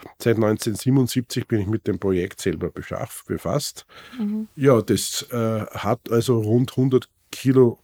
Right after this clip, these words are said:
Speaker 1: Papier bisher produziert zu diesem Thema und jedes, jede Studie kommt immer zum gleichen Ergebnis. Ja?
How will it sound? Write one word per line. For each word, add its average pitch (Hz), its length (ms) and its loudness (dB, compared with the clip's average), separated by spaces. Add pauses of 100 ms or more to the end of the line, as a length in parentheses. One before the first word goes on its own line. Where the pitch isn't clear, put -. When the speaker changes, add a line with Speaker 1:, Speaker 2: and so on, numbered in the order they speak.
Speaker 1:
Papier 110 400 -2
bisher 120 580 -2 (100)
produziert 117 640 -2
zu 127 120 -6
diesem 120 340 -8
Thema 156 340 2
und 127 200 -4
jedes, 147 600 2 (240)
jede 165 380 2
Studie 117 420 2
kommt 110 360 -6
immer 180 300 6
zum 156 200 0
gleichen 113 440 -2
Ergebnis. - 680 -8 (120)
Ja? 151 200 0